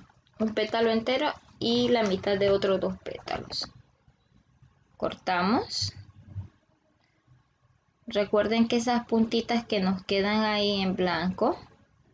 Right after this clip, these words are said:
las podemos quitar luego. Entonces con cuidadito lo hacemos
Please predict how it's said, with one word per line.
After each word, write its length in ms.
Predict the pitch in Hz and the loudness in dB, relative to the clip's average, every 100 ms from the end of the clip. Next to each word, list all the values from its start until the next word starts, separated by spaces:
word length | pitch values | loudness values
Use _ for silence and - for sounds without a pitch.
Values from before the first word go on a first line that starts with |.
| _ _ - | _ _ -4
las 220 | 214 208 | -2 0
podemos 420 | 196 185 185 202 | 0 2 2 0
quitar 440 | - 214 190 - - - | -2 -2 -2 -4 -8 -4
luego. 500 | 196 185 - - 185 - _ _ _ _ _ _ _ _ _ | 2 2 2 0 -6 -16 _ _ _ _ _ _ _ _ _
Entonces 340 | - 208 220 - | -12 -6 -6 -4
con 280 | - 214 | 0 0
cuidadito 720 | 208 202 190 180 208 277 349 - | 4 2 4 4 2 2 0 2
lo 320 | 226 220 220 - | 2 4 2 0
hacemos 800 | 202 - - - - - - | -6 -4 -8 -8 -12 -20 -20